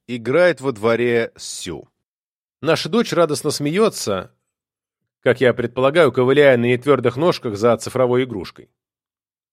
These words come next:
Но я ничего не могу видеть, в настоящий момент происходит обновление программного обеспечения моего B P M. Мередит входит ко мне, её вьющиеся чёрные волосы колыхаются в тёплом летнем ветерке, дующем со стороны Тихого океана.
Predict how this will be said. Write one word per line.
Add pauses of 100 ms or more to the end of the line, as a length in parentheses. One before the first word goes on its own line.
(540)
Но
я
ничего
не
могу
видеть,
в
настоящий
момент
происходит
обновление
программного
обеспечения
моего
B
P
M. (480)
Мередит (420)
входит
ко
мне,
её
вьющиеся
чёрные
волосы
колыхаются
в
тёплом
летнем
ветерке,
дующем (300)
со
стороны
Тихого
океана.